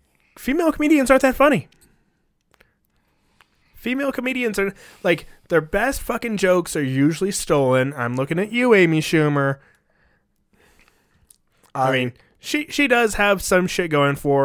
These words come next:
Speaker 1: her, but there are s-, it's so far and few between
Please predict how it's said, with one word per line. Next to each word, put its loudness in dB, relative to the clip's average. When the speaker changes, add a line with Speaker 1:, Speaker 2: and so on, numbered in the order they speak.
Speaker 1:
her, -2
but 0
there 0
are 2
s-, -12
it's -8
so -2
far 0
and -2
few -4
between -6